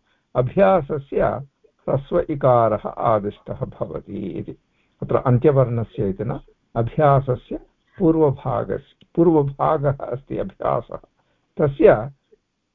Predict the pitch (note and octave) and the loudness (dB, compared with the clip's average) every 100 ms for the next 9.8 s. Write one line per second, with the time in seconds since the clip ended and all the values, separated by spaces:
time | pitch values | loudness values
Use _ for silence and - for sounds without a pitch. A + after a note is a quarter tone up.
0 | _ _ - C#3+ C#3+ C#3 F3+ - C#3+ D#3 | _ _ -4 -2 2 0 0 -6 -4 0
1 | D3 C#3 B2+ C3+ C#3+ A#2 G2+ F#2+ - G2+ | 2 0 -2 -6 -2 -2 0 -4 -6 -10
2 | - F#2 - - - F#2 F2 E2+ D2 - | -8 -10 -8 -8 -6 -6 -4 -4 -6 -8
3 | - - _ _ C3+ - - C#3+ C#3+ C#3 | -8 -12 _ _ -4 -4 0 4 4 4
4 | F#3+ B2+ C3+ C#3 _ - _ _ _ _ | 4 2 -2 -8 _ -20 _ _ _ _
5 | _ F#3+ D3+ C#3 G#3 A#3+ G3+ E3 C#3+ D3+ | _ -4 -2 -2 0 0 2 2 2 2
6 | C#3+ C3 D3+ C3+ B2 A#2+ C3 C3 G#2 F#2+ | 2 0 -2 2 2 0 -6 -4 -4 -4
7 | D#2 F#2 G2+ - - - E2+ - G#2+ A2 | -2 -4 -4 -6 -8 -6 -8 -6 -6 -2
8 | A#2+ A#2+ D#4+ - - D3 C3+ B2 A#2+ A2+ | 0 0 -2 -4 -2 2 4 2 0 0
9 | A2 A2 G#2+ - F#2+ F2+ F#2+ B2 | 0 -2 -4 -2 -2 0 0 -4